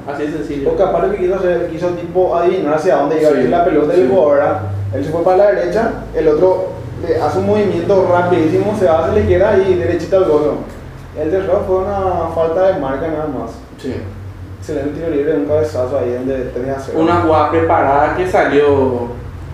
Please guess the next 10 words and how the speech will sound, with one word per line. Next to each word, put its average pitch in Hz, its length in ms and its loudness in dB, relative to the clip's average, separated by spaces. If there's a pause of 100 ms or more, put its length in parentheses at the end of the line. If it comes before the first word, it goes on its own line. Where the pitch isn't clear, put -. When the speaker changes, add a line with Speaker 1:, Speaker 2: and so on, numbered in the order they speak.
(240)
Speaker 2:
Pero 175 180 4
vos 170 380 0
pensás, 190 420 2
por 180 80 2
ejemplo, 135 400 -2
ya 160 120 0
está 160 440 2
liquidado 165 580 2
esa 156 140 0
serie. - 280 -2